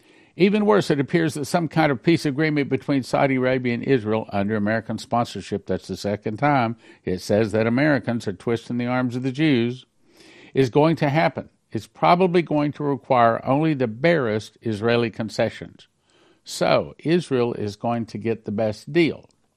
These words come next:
But that still doesn't make it good. Bibi isn't serious about preventing a regional nuclear arms race because why? He seems willing to allow Saudi nukes in exchange for normalization. No, no, no,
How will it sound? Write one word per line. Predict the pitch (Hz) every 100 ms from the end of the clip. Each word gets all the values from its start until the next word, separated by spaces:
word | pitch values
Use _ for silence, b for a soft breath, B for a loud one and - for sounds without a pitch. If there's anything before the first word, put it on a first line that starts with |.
| _ _ _ b b b b _
But | 104 95 -
that | 107 101
still | - 135
doesn't | 127 120
make | 117 113
it | 76
good. | 120 127 - 101 _ _ b b b
Bibi | 131 175 147 165 -
isn't | 208 160 190 -
serious | - 208 165 107 104 -
about | 123 131 127 -
preventing | 135 143 151 113 113
a | 110
regional | 110 156 135 131 123 117
nuclear | 123 135 117 110 110
arms | 139 143 95
race | 92 90 101
because | - 110 120 104
why? | 113 120 139 160 b b b
He | 131
seems | 131 151 139 110
willing | 131 147 160 147
to | 135
allow | 127 131 139
Saudi | - 139 135 131
nukes | 120 117 101 -
in | 131
exchange | 123 - 123 117 107
for | -
normalization. | 113 113 113 113 113 127 107 - 101
No, | 117
no, | 120 113
no, | 113 110 107